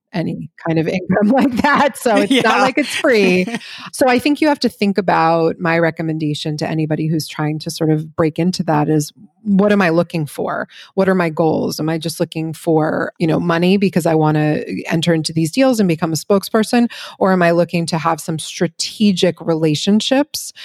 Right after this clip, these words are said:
Speaker 1: because it'll look good and it'll be influential? And what does that look like? So I think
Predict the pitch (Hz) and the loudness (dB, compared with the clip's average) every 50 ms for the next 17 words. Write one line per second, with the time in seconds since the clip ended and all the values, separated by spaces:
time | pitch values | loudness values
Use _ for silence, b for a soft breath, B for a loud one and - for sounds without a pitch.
0 | B B B B 170 160 - 185 151 175 170 175 165 160 165 160 - _ - 170 | B B B B -2 -2 -2 0 2 2 4 4 4 2 0 0 0 _ 2 2
1 | 165 165 160 160 156 156 160 156 160 151 151 175 160 151 156 160 - 170 160 151 | 4 4 4 2 2 2 2 0 0 -2 -2 -4 -2 -2 -2 -2 -2 -2 -4 -4
2 | - - 165 156 156 151 151 - - 170 165 165 170 160 - - - 175 - - | -2 0 0 2 2 0 0 0 0 0 0 0 0 0 -2 -6 -8 -12 -12 -4
3 | 196 175 170 165 165 156 160 151 - - - 175 - - - - - - - - | -2 0 2 2 0 0 0 -2 -4 -4 -6 -8 -8 -6 -6 -6 -6 -6 -8 -12
4 | - - 180 165 165 165 165 - - 170 175 - - 202 190 | -4 0 2 2 4 2 2 0 0 -2 -2 0 0 -2 -2